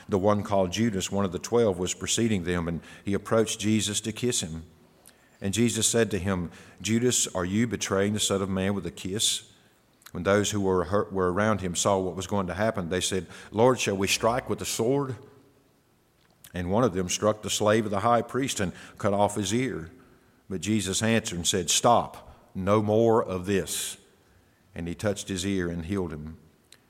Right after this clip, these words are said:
Then Jesus said to the chief priests and the officers of the temple and elders who had come against him,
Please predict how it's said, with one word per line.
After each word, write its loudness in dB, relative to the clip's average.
Then 0
Jesus 0
said 2
to -6
the -4
chief -4
priests -2
and -6
the -2
officers 0
of -6
the -12
temple -4
and -4
elders 0
who -4
had -4
come -2
against -2
him, -6